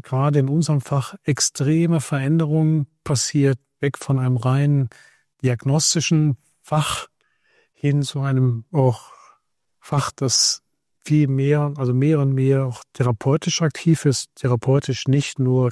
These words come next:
kathetertechnisch, sondern auch, was sich auch in medikamentöser Therapie tut, auch unsere diagnostischen Möglichkeiten haben sich dramatisch verbessert. Ich, und jetzt den Einstieg, sage ich mal, noch mitzunehmen, auch in ganz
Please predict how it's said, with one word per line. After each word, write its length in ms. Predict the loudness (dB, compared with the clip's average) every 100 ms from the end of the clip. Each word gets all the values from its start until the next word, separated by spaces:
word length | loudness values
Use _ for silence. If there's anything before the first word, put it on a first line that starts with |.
| -4
kathetertechnisch, 1800 | -8 -2 0 0 -2 _ _ _ _ _ _ -2 -2 0 0 0 -2 -10 -20 -20 _ _ _ _ _ _
sondern 480 | -4 0 2 0 0
auch, 500 | 0 2 0 -2 -4
was 140 | -2
sich 240 | 0 -2 -2
auch 60 |
in 100 | 0
medikamentöser 640 | 0 0 0 2 0 0
Therapie 420 | -4 -4 -2 0 -2
tut, 360 | 0 0 -2
auch 200 | -4 0
unsere 260 | 0 0 -4 -2
diagnostischen 560 | -4 0 0 0 -2 -2
Möglichkeiten 540 | 0 0 0 -2 0
haben 100 | 0
sich 160 | -2 -4
dramatisch 840 | -2 0 2 0 -2 -4 -6 -16 _
verbessert. 640 | -6 -4 -2 -2 0 -2 -2 _ _ _ _ _ _ _ _ _ _
Ich, 160 | -6 -6 _ _ _ _ _ _
und 140 | -2 0
jetzt 260 | -2 -2
den 120 | -4 -2
Einstieg, 560 | 0 -2 0 -2 -2
sage 220 | -2 -2
ich 100 | 0
mal, 140 | 0 0
noch 260 | 0 -2
mitzunehmen, 800 | -2 -2 -2 0 2 2 2 0
auch 280 | -2 -6 -2
in 140 | 0
ganz 560 | 2 2 0 -6 -12